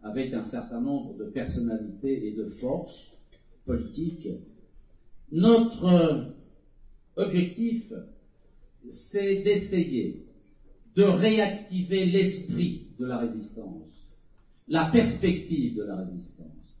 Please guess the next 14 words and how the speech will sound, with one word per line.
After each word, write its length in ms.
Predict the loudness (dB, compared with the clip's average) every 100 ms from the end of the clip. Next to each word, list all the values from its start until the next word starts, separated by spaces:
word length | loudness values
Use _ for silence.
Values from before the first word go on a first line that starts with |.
| -18 -16 -10
le 280 | 8 10 10
programme 840 | 8 4 4 4 4 6 6 4 2
du 120 | 0
Conseil 460 | 2 0 2 0 2
national 500 | 0 -2 -4 -4 -2
de 80 | -2
la 140 | -4
résistance, 800 | -6 -8 -10 -6 0 2 0 -4 -14 -14 4
évidemment 880 | 6 8 4 2 2 2 0 -8 -20 -20 _ _ -20 -20 -20 -20 -20 -20 _
adapté 920 | 0 4 4 4 2 2 2 0 -8 -10
à 80 | -4
la 120 | -4
situation 480 | -4 -4 -4 -2 -4
d'aujourd'hui. 560 | -4 -6 -10 -12 -14